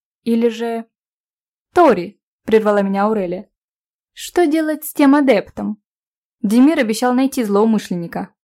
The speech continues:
Начала я, наткнулась на ухмылку Аурелии и остановилась. "Что? Что не так?" "Ты назвала его по имени".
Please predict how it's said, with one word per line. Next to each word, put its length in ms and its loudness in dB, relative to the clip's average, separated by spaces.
Начала 360 0
я, 360 0
наткнулась 480 0
на 140 -2
ухмылку 360 0
Аурелии 440 0
и 160 -6
остановилась. 760 -4
"Что? 480 -6
Что 220 -2
не 120 0
так?" 220 -6
"Ты 120 2
назвала 360 4
его 160 2
по 140 -8
имени". 680 -6